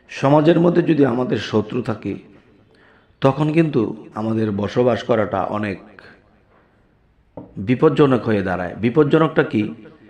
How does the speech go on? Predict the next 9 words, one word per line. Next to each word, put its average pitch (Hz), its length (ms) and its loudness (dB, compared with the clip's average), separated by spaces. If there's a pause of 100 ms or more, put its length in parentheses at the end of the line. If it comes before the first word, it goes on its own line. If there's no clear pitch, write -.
(300)
আপনার 135 400 2
যুবতী 143 600 4
মেয়ে 110 320 0
আছে, 101 320 -8 (280)
মেয়েটি 131 500 0
স্কুল 131 240 -4
কলেজে 107 340 -2
যেতে 101 240 -4
পারে, 98 300 -4